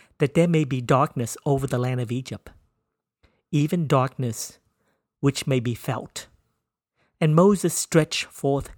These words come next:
his hand toward heaven, and there was a thick darkness in all the land of Egypt three days. They saw not one another, neither rose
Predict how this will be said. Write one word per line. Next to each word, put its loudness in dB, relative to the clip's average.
his -4
hand -4
toward -4
heaven, -8
and 0
there 2
was -2
a -2
thick -2
darkness 0
in -2
all 2
the 0
land -2
of -8
Egypt -6
three 0
days. -4
They 2
saw 0
not -2
one -2
another, -6
neither 0
rose 0